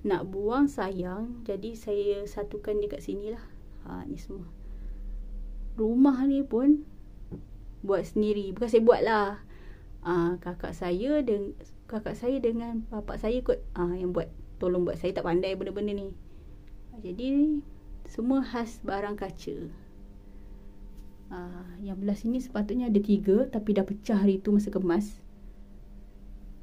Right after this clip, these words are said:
Lepas tu, dekat sudut ni saya letak ada bunga sikit. Bunga ni pun beli,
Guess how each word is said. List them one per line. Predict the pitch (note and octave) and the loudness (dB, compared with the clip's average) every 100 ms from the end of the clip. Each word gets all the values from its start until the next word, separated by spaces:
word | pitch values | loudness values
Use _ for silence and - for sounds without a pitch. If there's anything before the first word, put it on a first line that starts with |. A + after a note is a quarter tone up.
| - - - - | -14 -12 -12 -10
Lepas | G3+ G3 - - | -10 -10 -12 -2
tu, | C4+ C#4 C4 | 2 4 4
dekat | A#3+ G3+ | 2 -4
sudut | - G#3+ A3 | -4 -2 0
ni | B3+ | 0
saya | - G3+ G3 | 0 -4 -4
letak | - G#3 G#3 G3 - - - - - - - | -4 -2 -2 -4 -12 -14 -16 -14 -14 -14 -8
ada | E3 | -6
bunga | E3 F3+ F3+ | -2 -2 -2
sikit. | - - G3+ G#3+ | -6 -4 -2 -2
Bunga | G3 G#3 | -4 0
ni | A#3+ | 0
pun | B3 A3+ | 0 0
beli, | G3+ G#3 | -2 -4